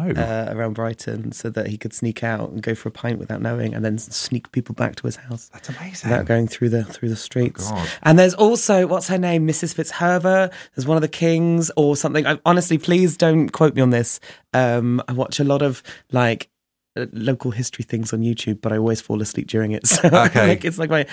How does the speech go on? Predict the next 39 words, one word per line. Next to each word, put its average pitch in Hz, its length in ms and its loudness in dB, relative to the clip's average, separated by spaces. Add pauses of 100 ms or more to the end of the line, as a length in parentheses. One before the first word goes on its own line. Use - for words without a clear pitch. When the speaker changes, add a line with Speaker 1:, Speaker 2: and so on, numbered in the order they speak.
(300)
Speaker 1:
go 151 100 2
to 135 100 2
sleep 135 320 0
thing. 120 440 -2
Um, 131 520 2
but 127 200 2
Speaker 2:
Oh, - 40 -2
send 156 120 -2
me 156 60 -2
some 151 180 -6
links, 113 280 -4
'cause 104 120 -4
I'd 113 100 4
Speaker 1:
Oh, 220 80 8
Speaker 2:
love 233 80 6
to. - 60 2
Speaker 1:
absolutely. 185 800 4
Speaker 2:
Yeah. 135 80 6
Speaker 1:
There's 185 160 6
a 175 60 4
really 190 280 4
great 185 200 0
one 147 120 4
about, 151 560 0
um, 131 640 0
the 143 80 -6
Brighton 127 280 0
Grand, 147 260 2
actually, 117 420 -2
and 113 120 -4
how, 123 360 -2
and 120 140 -4
again, 123 420 2
don't 156 180 2
quote 175 200 2
me 143 80 2
on 139 120 2
this, 127 180 0
Speaker 2:
Mm-hmm. 95 260 -2